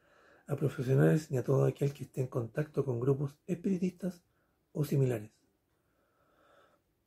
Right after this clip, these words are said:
Por lo leído anteriormente, debemos tener mucho cuidado con nuestros juicios y opiniones.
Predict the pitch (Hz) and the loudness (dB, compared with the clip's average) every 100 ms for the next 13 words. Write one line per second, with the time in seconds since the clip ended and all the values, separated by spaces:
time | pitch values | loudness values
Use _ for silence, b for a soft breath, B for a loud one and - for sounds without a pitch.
0 | _ _ - 139 127 131 160 175 165 170 | _ _ 0 6 8 10 8 6 4 4
1 | 170 156 - - 151 _ 160 135 139 135 | 4 4 2 -4 -12 _ 0 6 6 4
2 | 127 123 135 156 - _ 202 165 139 143 | 2 2 2 2 -2 _ 0 4 6 8
3 | 151 143 135 139 - 143 - 180 147 151 | 6 4 2 2 0 -10 -8 -8 -2 0
4 | 143 135 131 135 110 - | 2 4 4 2 0 -12